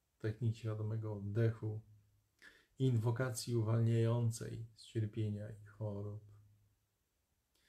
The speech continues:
Inwokacji modlitwy, która jest ponadczasowa, ponadkulturowa. Odnajduje swoje podwaliny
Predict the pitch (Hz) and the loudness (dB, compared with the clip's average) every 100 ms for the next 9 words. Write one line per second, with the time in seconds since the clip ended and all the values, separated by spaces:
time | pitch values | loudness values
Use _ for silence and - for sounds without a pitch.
0 | _ _ _ 135 123 135 147 139 131 123 | _ _ _ -2 0 2 0 0 0 2
1 | 120 117 113 - 113 110 - 113 107 101 | 4 4 2 -2 -12 -10 -8 -6 -6 -8
2 | - 110 107 107 - 120 113 123 113 98 | -6 -2 -2 -4 -4 -2 0 2 0 0
3 | 95 98 _ _ _ _ _ _ _ _ | -8 -12 _ _ _ _ _ _ _ _
4 | _ _ _ - 110 113 - 123 113 113 | _ _ _ -2 2 4 2 0 4 6
5 | 110 113 101 - - - _ _ _ _ | 6 4 2 -4 -12 -20 _ _ _ _
6 | _ _ _ _ _ _ _ _ _ _ | _ _ _ _ _ _ _ _ _ _
7 | _ _ _ 113 113 131 127 139 135 131 | _ _ _ 0 4 6 6 6 8 8
8 | 127 127 _ _ _ _ _ _ _ _ | 4 -2 _ _ _ _ _ _ _ _
9 | _ _ _ - - 123 123 113 117 117 | _ _ _ -8 0 2 4 2 0 2
10 | 123 123 117 113 113 113 | 2 4 4 4 2 -2